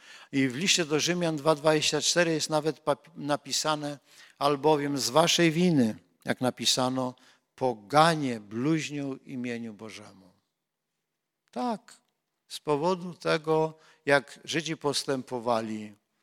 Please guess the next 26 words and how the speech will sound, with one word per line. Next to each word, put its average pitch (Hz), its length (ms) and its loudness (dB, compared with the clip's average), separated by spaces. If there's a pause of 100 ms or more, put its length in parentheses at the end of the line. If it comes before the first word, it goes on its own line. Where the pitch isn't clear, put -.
(360)
poganie 127 480 0
bluźnili 113 640 -6
Bogu. 98 460 -8
No 104 140 -20
bo 120 160 -10
przecież - 460 -12 (240)
ludzie, 139 420 4
narody 147 540 6
wiązały 143 800 2 (540)
Żydów 127 840 -2 (280)
z 180 180 -6
Bogiem 139 500 4
Jahwe, 165 800 2
z - 140 -14
tym 127 220 -6
jedynym 135 540 2
prawdziwym 123 560 -6
Bogiem. 165 420 -8
No 143 180 -6
i 180 160 -12
co? 170 440 -4 (1160)
I 180 140 -8
jak 170 320 2
to 123 160 -4
wyglądało? 110 680 -10 (920)
I 175 420 4